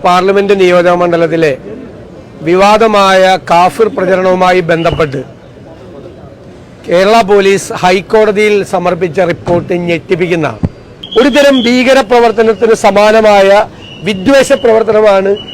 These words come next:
സി പി എം നടത്തിയത്. വിദ്വേഷ പ്രവർത്തനത്തിന് ഗവേഷണം നടത്തുന്ന ബി ജെ പി പോലും ഇവരുടെ മുമ്പിൽ നാണിച്ച് തലതാഴ്ത്തി നിൽക്കേണ്ട സ്ഥിതിയാണ്. ഇത് സി പി എം പോലുള്ള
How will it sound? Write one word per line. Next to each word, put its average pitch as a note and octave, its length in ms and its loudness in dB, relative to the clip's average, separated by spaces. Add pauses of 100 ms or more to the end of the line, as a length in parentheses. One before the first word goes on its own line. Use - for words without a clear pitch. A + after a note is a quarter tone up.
(100)
സി G#3+ 100 -2 (100)
പി A3 120 0
എം G3+ 120 -2
നടത്തിയത്. D#3 380 -2 (1080)
വിദ്വേഷ A#3+ 420 2 (120)
പ്രവർത്തനത്തിന് B3 680 0 (140)
ഗവേഷണം B3 500 2
നടത്തുന്ന A3+ 380 0 (540)
ബി A#3+ 120 0 (160)
ജെ D4 180 2
പി D4 140 2
പോലും A#3 300 4 (400)
ഇവരുടെ A3 320 2
മുമ്പിൽ G#3 220 0 (140)
നാണിച്ച് G#3+ 500 0 (340)
തലതാഴ്ത്തി G#3 560 2
നിൽക്കേണ്ട F#3 280 -4 (100)
സ്ഥിതിയാണ്. D#3 440 -4 (760)
ഇത് A3+ 120 -2 (120)
സി A3+ 120 -2 (120)
പി B3+ 140 -2
എം A#3+ 140 0
പോലുള്ള A3+ 320 4